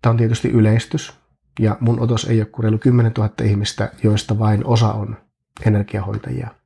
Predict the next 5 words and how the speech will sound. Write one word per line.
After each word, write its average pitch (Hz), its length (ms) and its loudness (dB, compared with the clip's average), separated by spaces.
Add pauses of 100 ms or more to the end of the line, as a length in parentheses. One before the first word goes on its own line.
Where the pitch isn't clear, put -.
(2000)
Mutta - 220 -2
mä 135 200 6
en 135 100 2
ole 143 160 -2
nähnyt 139 680 0